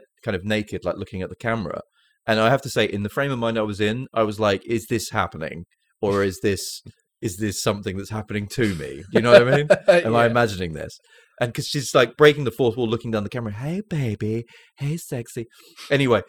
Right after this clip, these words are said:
Speaker 1: we then see that, obviously, it's this guy in the control room who's got a V R headset on, and it gets ripped off his head. And the, the leader of the Time Police just walks up to him and goes,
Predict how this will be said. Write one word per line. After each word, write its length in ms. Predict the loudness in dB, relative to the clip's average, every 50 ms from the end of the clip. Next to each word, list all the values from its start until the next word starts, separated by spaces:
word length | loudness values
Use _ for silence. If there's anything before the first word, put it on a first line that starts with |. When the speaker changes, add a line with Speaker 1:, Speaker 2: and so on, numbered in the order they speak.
| _ _ -2
Speaker 1:
we 160 | 0 4 8
then 180 | 8 8 8 8
see 300 | 4 -2 -2 -2 0 2
that, 160 | 2 2 2 2
obviously, 600 | 0 -2 -2 -4 -6 -4 -4 -2 -2 -2 -2 -6 _ _ _ _ _
it's 160 | -10 -8 -8
this 160 | -8 -10 -10 -4 0
guy 220 | 4 6 6 6
in 80 | 6 4
the 40 | 0
control 340 | -4 -4 -2 0 0 2 0
room 100 | 0 -4
who's 100 | -4 -4
got 140 | -4 -2
a 80 | -4 -4 -6 -4
V 160 | -2 0 2
R 160 | 2 2 2
headset 360 | 2 0 -2 -4 -2 -4 -2 -2
on, 160 | -4 -4 -6
and 80 | -8 -8
it 40 | -8
gets 200 | -8 -8 -8 -6
ripped 320 | -4 -4 -4 -4 -4 -4
off 100 | -6 -4
his 140 | -6 -8 -6
head. 220 | -4 -4 -4 -4 -6 _ _ _ _ _ _ -2
And 220 | -2 -2 0 0 0
the, 240 | 2 2 2 0
the 240 | 0 -2 -2 -2 -2
leader 420 | -2 0 0 0 0 0 -2 -4 -4
of 80 | -2 -2
the 180 | -2 0 -2 -2
Time 300 | -2 0 0 0 0 0
Police 260 | -2 -4 -6 -6 -6 -8
just 140 | -8 -6
walks 200 | -6 -6 -6 -4
up 120 | -6 -6 -6
to 60 | -8
him 60 | -10 -6
and 80 | -4
goes, 160 | -4 -4 -4